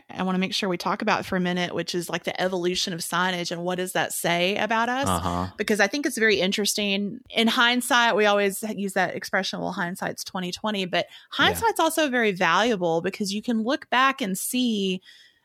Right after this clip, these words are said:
Speaker 1: unintended consequences of things that you couldn't see looking at it the other way. So,
Speaker 2: Right.
Speaker 1: for example, if we weren't creating this proliferation of signage along our streets and roads or stroads,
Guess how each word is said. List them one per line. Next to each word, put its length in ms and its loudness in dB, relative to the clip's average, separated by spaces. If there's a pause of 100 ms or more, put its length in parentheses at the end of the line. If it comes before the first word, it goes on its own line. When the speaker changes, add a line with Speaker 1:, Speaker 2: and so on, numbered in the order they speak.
Speaker 1:
unintended 600 2
consequences 720 0
of 80 -4
things 320 -2
that 100 -2
you 140 -4
couldn't 420 -4
see 380 0
looking 340 0
at 120 2
it 120 -4
the 140 -2
other 160 -2
way. 460 0
So, 460 2 (360)
Speaker 2:
Right. 280 -2 (200)
Speaker 1:
for 320 2
example, 800 0 (260)
if 560 2 (220)
we 240 4
weren't 960 2
creating 1040 2 (600)
this 200 -4
proliferation 800 0
of 100 -4
signage 540 0
along 320 0
our 380 0 (180)
streets 420 0
and 160 -2
roads 320 2
or 60 2
stroads, 680 -2